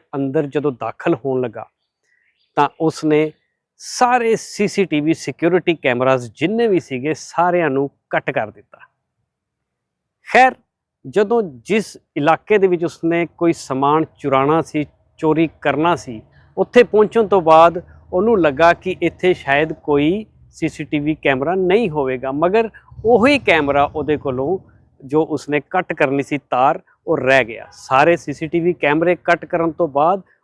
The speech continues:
ਉਹ ਇੱਕ ਕੈਮਰਾ ਜਿਹੜਾ ਰਹਿ ਗਿਆ, ਜਿਸ ਕੈਮਰੇ ਨੇ ਉਸ ਨੂੰ ਸਲਾਖਾਂ ਦੇ ਪਿੱਛੇ ਪਹੁੰਚਾਇਆ।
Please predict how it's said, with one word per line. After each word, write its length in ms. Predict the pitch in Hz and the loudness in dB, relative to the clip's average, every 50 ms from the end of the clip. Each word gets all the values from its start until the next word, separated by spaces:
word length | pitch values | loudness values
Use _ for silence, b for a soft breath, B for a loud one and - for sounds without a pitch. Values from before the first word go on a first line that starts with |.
| _ - | _ 4
ਉਹ 140 | 214 220 202 | 6 6 6
ਇੱਕ 160 | 202 - 170 | 4 2 -2
ਕੈਮਰਾ 380 | - 175 156 151 143 147 147 | -2 0 0 2 2 0 -2
ਜਿਹੜਾ 280 | 143 131 143 135 135 131 | -2 -2 -2 -2 -2 -2
ਰਹਿ 320 | 123 117 131 156 180 196 | -2 -2 -2 0 0 0
ਗਿਆ, 300 | 196 196 185 185 190 190 180 _ _ _ _ _ - | 0 2 2 2 2 2 0 _ _ _ _ _ -20
ਜਿਸ 280 | 131 120 147 135 - - _ | -10 -8 -8 -8 -8 -12 _
ਕੈਮਰੇ 440 | _ 165 165 170 170 175 170 175 160 | _ 2 2 2 2 2 2 2 2
ਨੇ 240 | 139 135 135 143 156 - _ | 2 0 -2 -4 -4 -6 _
ਉਸ 240 | 156 143 131 - - | -8 -8 -6 -6 -8
ਨੂੰ 240 | 131 131 135 147 160 | -6 -4 -4 -4 -6
ਸਲਾਖਾਂ 520 | 147 - 156 151 135 123 - - 139 139 | -8 -10 -6 -6 -6 -6 -6 -6 -6 -2
ਦੇ 100 | 135 160 | -2 -2
ਪਿੱਛੇ 320 | 151 - 175 - - - 196 | -2 -2 -6 -6 -4 -4 -4
ਪਹੁੰਚਾਇਆ। 500 | - 170 160 156 139 143 123 110 107 | -2 -2 -4 -4 -4 -4 -4 -4 -6